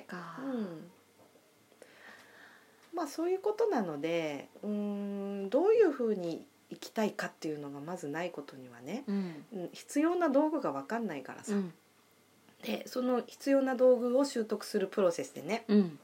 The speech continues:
Speaker 2: まあ、えー、習得の早い遅いとか、
Speaker 1: うん。
Speaker 2: ものすごくよくできるとか、
Speaker 1: うん。
Speaker 2: ちょっと苦手とかっていうのが出てきた時に、あの、つい人は、
Speaker 1: うん。
Speaker 2: 「頭悪いな」とか
Speaker 1: うん。
Speaker 2: 言っちゃったりする。
Speaker 1: 「勉強できないね」とか。
Speaker 2: うん。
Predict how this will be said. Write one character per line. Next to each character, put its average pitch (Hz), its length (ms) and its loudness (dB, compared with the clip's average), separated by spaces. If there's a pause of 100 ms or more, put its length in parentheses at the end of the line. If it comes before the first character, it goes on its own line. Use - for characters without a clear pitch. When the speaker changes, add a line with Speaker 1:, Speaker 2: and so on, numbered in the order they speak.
(600)
Speaker 2:
ま - 120 2
あ、 - 80 -2 (520)
え 175 120 0
ー、 - 20 -4
習 185 220 0
得 175 360 -4
の 214 80 2
早 185 300 4
い 147 140 2
遅 - 260 -6
い 147 60 -8
と - 120 -18
か、 - 280 -10
Speaker 1:
う 202 80 -2
ん。 170 200 -4 (200)
Speaker 2:
も 170 80 -10
の 165 80 -8
す 220 120 -4
ご 277 140 2
く 190 100 -6
よ 170 100 0
く - 120 -6
で - 100 -6
き - 140 -14
る - 100 -16
と - 120 -20
か、 - 180 -18
Speaker 1:
う 214 40 0
ん。 - 20 4
Speaker 2:
ち 208 40 4
ょ 208 40 6
っ 185 80 -4
と 190 100 -10
苦 139 240 -12
手 214 140 0
と 233 120 -4
か 208 120 -2
っ 190 40 -6
て - 120 -4
い 277 40 2
う 277 40 2
の 269 100 0
が 220 80 0
出 247 140 2
て 285 160 -2
き - 80 -16
た 233 120 -4
時 214 280 -4
に、 240 320 4 (500)
あ 175 160 -2
の、 156 320 -6
つ 381 160 6
い 240 80 6
人 - 300 -2
は、 214 280 2
Speaker 1:
う 208 40 -2
ん。 190 80 -6 (340)
Speaker 2:
「頭 - 160 -14 (220)
悪 196 80 -2
い 269 140 0
な」 254 280 2
と - 80 -2
か - 160 -8
Speaker 1:
う 196 80 6
ん。 185 300 8 (280)
Speaker 2:
言 175 140 0
っ - 40 -8
ち 170 100 -6
ゃ - 20 -2
っ 170 60 -2
た 165 40 -4
り 160 100 -6
す - 20 -8
る。 - 0 -
Speaker 1:
「勉 - 0 -
強 - 0 -
で - 60 -10
き 208 100 4
な 254 140 8
い 285 100 10
ね」 294 340 6
と 254 80 -2
か。 240 60 0
Speaker 2:
う 226 40 2
ん。 165 280 -2